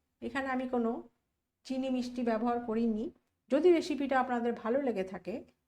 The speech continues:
তাহলে অতি অবশ্যই বাড়িতে একবার তৈরি করে খেয়ে দেখুন। কমেন্ট করে আমাকে জানান কীরকম লাগলো।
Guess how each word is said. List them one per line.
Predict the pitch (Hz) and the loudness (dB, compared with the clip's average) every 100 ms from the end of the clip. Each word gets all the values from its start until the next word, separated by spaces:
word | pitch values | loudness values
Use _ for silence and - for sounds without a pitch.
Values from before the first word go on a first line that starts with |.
| _ _ - | _ _ -4
তাহলে | 226 113 98 233 _ _ _ _ - | -2 -2 -4 -10 _ _ _ _ -14
অতি | 262 339 269 | -2 2 2
অবশ্যই | 226 233 247 226 | 2 0 0 2
বাড়িতে | 214 220 214 190 | 0 -2 -4 -4
একবার | 170 226 - _ _ _ _ _ | -4 -4 -8 _ _ _ _ _
তৈরি | 233 226 226 | 4 4 2
করে | 196 185 - - _ - | -2 -2 -6 -12 _ -6
খেয়ে | 226 208 180 | -2 -2 -2
দেখুন। | 151 - 147 160 _ _ | -8 -10 -12 -16 _ _
কমেন্ট | 262 302 349 339 | 6 8 6 4
করে | 330 311 | 2 2
আমাকে | 277 277 220 | 0 0 2
জানান | 196 233 381 - | 2 0 -6 -2
কীরকম | 226 196 208 180 | 0 0 -2 -2
লাগলো। | 151 143 | -4 -6